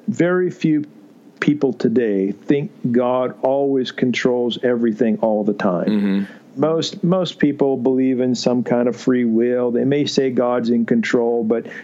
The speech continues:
Speaker 1: you know, when you start pressing them on it, you know, they're, they're up for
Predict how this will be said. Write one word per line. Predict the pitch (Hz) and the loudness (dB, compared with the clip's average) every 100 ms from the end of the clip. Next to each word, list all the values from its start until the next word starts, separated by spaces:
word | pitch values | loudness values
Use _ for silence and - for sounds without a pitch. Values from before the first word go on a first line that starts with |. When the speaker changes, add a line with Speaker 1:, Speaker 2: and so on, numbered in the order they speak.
| - | 0
Speaker 1:
you | 143 | 2
know, | 135 | 2
when | 135 135 | 0 0
you | 135 | 0
start | 160 135 | -2 -4
pressing | - 143 139 - 135 | -2 -2 -2 -2 0
them | 127 127 | 0 0
on | 123 123 | 2 0
it, | 120 - | 0 0
you | 123 | 0
know, | 120 113 | 2 2
they're, | 127 127 123 131 127 135 - | 2 0 0 -2 -2 -2 -2
they're | 143 143 139 | -2 0 0
up | 135 | -4
for | - 135 127 | -2 0 0